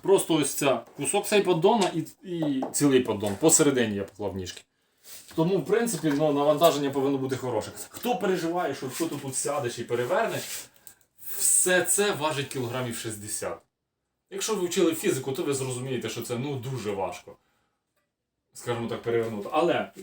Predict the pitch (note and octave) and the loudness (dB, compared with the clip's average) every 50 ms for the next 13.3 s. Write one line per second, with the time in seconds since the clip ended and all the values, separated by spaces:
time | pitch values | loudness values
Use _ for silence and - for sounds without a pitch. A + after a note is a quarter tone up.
0 | - - - - _ - - D#3 D#3 E3+ E3+ E3+ F3 F3 E3+ E3+ E3+ E3 E3 E3 | -16 -16 -18 -18 _ -8 -4 -4 -4 -2 -2 -2 0 2 2 2 0 0 0 0
1 | E3+ - A#3 G#3+ E3+ D3+ D3+ D3+ C#3+ - C#3+ C3+ C#3 C3 B2+ - A#2+ B2+ C3 - | -2 0 0 0 0 0 -2 -2 -2 -2 -2 -2 0 0 -2 -2 -2 -4 -4 -4
2 | - E3 D#3+ E3 D#3 C#3+ - F3+ F3+ F#3 - - - G#3+ C4 G#3+ G3+ - B2 A#2 | -2 -2 0 0 0 0 2 4 2 2 2 -2 -6 -2 0 2 2 2 0 -4
3 | - - _ _ - C#3+ D#3 E3 F#3 E3+ F3 D#3+ E3 - D#3 C#3+ D3 D3+ C#3 C3+ | -6 -8 _ _ -10 -6 0 4 4 4 4 2 0 -4 -4 -4 -2 0 0 0
4 | C3+ C3 B2 A#2 A#2 A2+ A2 G2+ G2 - _ _ _ _ _ _ - C#3 C3+ - | 0 -2 -2 -2 -2 -2 -2 -4 -6 -10 _ _ _ _ _ _ -6 -6 -4 0
5 | - F3+ E3+ D3+ D3+ D#3 C3+ C#3 C3+ A#2+ B2+ B2+ D3 F3+ F#3+ D3+ B2 A#2+ C3+ C3 | 2 2 2 2 2 -2 -2 0 0 0 2 2 4 4 4 4 2 2 2 2
6 | B2+ A#2 A#2+ A#2+ - E3 C#3+ B2 G#2+ - - - D3+ B2+ A2+ - G#2+ - A2+ A#2 | 4 2 0 -2 -2 -2 -2 -2 -2 -4 -2 0 0 0 0 -2 -4 -6 -6 -4
7 | A#2 C#3+ D3 B2+ - A#2+ - G2+ G#2 A2+ - _ _ _ - D3 B2+ C3 C#3 C3 | -2 -2 -2 -2 -4 -4 -6 -6 -8 -8 -10 _ _ _ -8 -6 -6 -6 -6 -6
8 | A#2+ A#2 A2 A2 G#2 G2 F#2+ - _ _ _ _ _ _ _ _ _ _ _ - | -6 -8 -8 -8 -10 -10 -12 -14 _ _ _ _ _ _ _ _ _ _ _ -10
9 | C3 A#2+ A#2 B2 A#2 - - B2 C3 A#2+ - - F#2+ A2 G#2 F#2+ G2+ G2+ G2+ G2+ | -8 -4 -4 -4 -4 -4 -2 0 0 0 0 -2 -6 -8 -8 -8 -8 -8 -10 -8
10 | G2 F#2+ F#2 F2 F2 F2 F2+ - - _ _ _ _ _ _ _ - - - - | -8 -8 -8 -8 -10 -12 -14 -16 -18 _ _ _ _ _ _ _ -10 -6 -2 0
11 | C#4+ - - - G#3 A3 A3 G#3+ A3 G#3+ A3 G#3+ F#3+ E3 - - E3+ D#3+ D#3 D#3 | 0 0 0 0 0 0 0 0 0 0 2 2 2 2 0 0 0 0 0 0
12 | D#3 D3 C3 C3 C#3+ D#3 E3 C#3+ B2 A#2 A2 A#2 A#2+ A#2 A#2 B2 A#2+ B2 A#2+ C3 | -2 -2 -2 0 2 2 4 4 4 2 0 0 -2 -4 -4 -4 -4 -4 -4 -6
13 | B2+ - C#3+ - - - | -4 -4 -4 -4 -4 -6